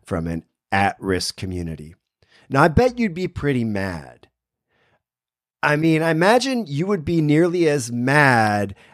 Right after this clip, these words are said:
as some of the brown people in the Middle East who grew up with no parents because our government was dropping bombs on them for two decades. Do you see how the policies of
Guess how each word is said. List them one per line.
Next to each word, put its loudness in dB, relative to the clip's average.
as -2
some -2
of 0
the -2
brown 2
people -2
in 0
the 0
Middle 2
East 2
who -2
grew 4
up 2
with -10
no 4
parents 2
because -2
our 2
government 0
was -8
dropping 2
bombs 4
on 4
them -4
for -10
two -4
decades. -8
Do -8
you -2
see -4
how 4
the 2
policies 2
of 0